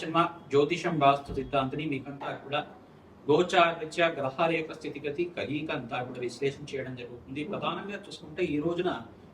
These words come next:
మనం చెప్పబోయే విషయం ఏంటిదంటే, ప్రధానంగా భూమి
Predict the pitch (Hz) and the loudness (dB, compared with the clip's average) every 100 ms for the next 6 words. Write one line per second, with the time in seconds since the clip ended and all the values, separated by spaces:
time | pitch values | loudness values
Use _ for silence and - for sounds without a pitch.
0 | - 139 156 147 - 175 170 147 139 151 | -2 0 0 -4 -2 0 0 0 -2 0
1 | 139 139 135 135 147 143 139 139 143 147 | 2 0 0 -2 -2 -2 -2 -2 -4 -6
2 | - - - - - - - - 139 175 | -8 -12 -20 -20 -18 -18 -18 -6 8 10
3 | 202 | 10